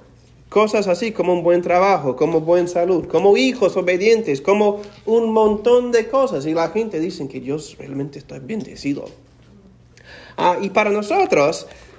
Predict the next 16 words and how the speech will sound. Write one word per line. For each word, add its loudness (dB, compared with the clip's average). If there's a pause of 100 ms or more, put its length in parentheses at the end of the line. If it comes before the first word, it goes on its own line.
(140)
es, 2
es 2
bien 4
interesante 2
porque 4
los 2
cristianos 0
que 0
están 0 (1800)
confiando 2
en 2
Jesucristo -2
e 2
intentando 0
a, 2
a -6